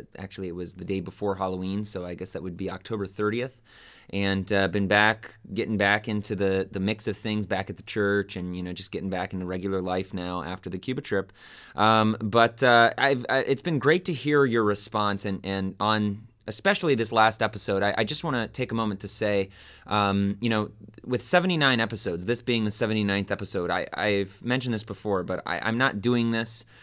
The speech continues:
um, because I get paid to do it or, you know, because I,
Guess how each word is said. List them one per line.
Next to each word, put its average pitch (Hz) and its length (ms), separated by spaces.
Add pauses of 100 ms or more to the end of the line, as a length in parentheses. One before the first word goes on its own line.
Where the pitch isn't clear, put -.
(220)
um, 95 500
because 107 360
I 104 100
get 101 220
paid 127 300
to 113 60
do 107 220
it 104 200
or, 101 340
you 101 140
know, 95 140
because 104 420
I, 98 400